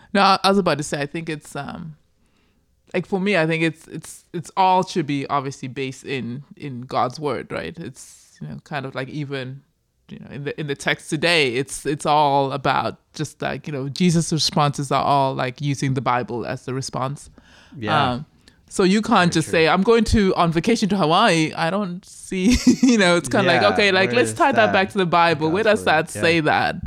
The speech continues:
Speaker 1: That God is speaking to you to say, you know, go back to the, you know, so I think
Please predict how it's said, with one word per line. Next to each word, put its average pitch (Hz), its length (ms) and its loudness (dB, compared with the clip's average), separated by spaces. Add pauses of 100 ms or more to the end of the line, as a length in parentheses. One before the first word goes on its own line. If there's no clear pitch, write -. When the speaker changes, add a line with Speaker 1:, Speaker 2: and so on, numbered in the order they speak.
(300)
Speaker 1:
That 160 140 0
God 160 220 2
is 151 80 0
speaking 165 420 -4
to - 140 -8
you 147 320 -2
to 151 160 -10
say, 151 220 0 (340)
you - 60 -10
know, 139 120 -6
go 147 160 -2
back 139 320 -2
to - 120 -8
the, 135 320 -4 (640)
you - 60 -18
know, - 80 -
so - 160 -8
I 165 100 0
think 170 400 -4